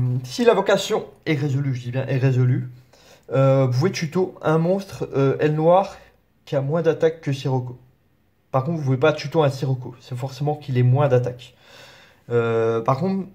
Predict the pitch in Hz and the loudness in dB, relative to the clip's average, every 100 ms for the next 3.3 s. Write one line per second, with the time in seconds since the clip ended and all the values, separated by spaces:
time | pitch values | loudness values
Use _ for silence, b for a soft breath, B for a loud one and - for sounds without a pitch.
0 | _ - 139 185 180 147 147 185 185 180 | _ -14 -6 -4 -2 -2 -2 4 4 4
1 | 170 - 190 - - - 160 170 165 175 | -2 -2 -2 -6 -14 -4 0 2 2 -2
2 | 170 - - 151 139 156 180 165 156 190 | -10 -12 -4 0 2 0 -2 -4 -2 -4
3 | 190 143 | -2 -2